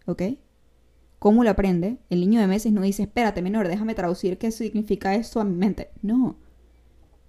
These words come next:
Ellos inventan el significado de las palabras según a cuándo se utilizan. Si yo ahorita te pregunto a ti qué significan ciertas palabras de español, tú no sabes qué decirme.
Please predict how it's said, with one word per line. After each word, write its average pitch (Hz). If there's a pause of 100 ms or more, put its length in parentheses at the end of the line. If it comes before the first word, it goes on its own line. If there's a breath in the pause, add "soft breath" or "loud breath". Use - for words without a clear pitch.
(100)
Ellos 214
inventan 202
el 214
significado 185
de 202
las 175
palabras 175
según 185
a 240
cuándo 165
se 220
utilizan. 226 (960)
Si -
yo 233
ahorita 330
te 320
pregunto 226
a 233
ti 156
qué 220
significan 220
ciertas 220
palabras 214
de 226
español, 214
tú 233
no 262
sabes 247
qué 208
decirme. 196